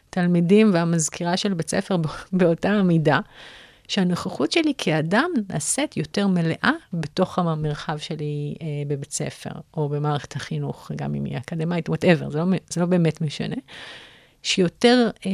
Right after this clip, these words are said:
היבטים שלי באים לידי ביטוי, ושאם אני נמצאת שם או לא נמצאת שם, משפיע על ה-, על ה-, על השיעור, על המרחב, על המפגש, שהנוכ-, שהבדיקת נוכחות, <laughs> החלום שלי,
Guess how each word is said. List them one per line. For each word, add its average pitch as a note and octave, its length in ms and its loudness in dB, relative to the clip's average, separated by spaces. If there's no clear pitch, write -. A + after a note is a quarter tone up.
היבטים F3 580 2
שלי A#3 280 2
באים A#3 260 0
לידי A#3+ 320 0
ביטוי, B3+ 480 -4
ושאם F3+ 320 -2
אני F3 140 2
נמצאת F3 480 2
שם G#3 220 2
או E3+ 60 2
לא F3 160 4
נמצאת G3+ 520 4
שם, F4 200 -6
משפיע D#4+ 540 0
על C4+ 240 0
ה-, A3 340 0
על G3+ 200 -2
ה-, G3+ 80 0
על G3 160 4
השיעור, F#3+ 600 8
על D#3 80 6
המרחב, D3+ 580 2
על E3+ 80 4
המפגש, D#3+ 720 0
שהנוכ-, E3+ 500 0
שהבדיקת E3+ 540 2
נוכחות, B3+ 640 4
<laughs> - 100 -14
החלום F#3+ 600 8
שלי, D4+ 300 10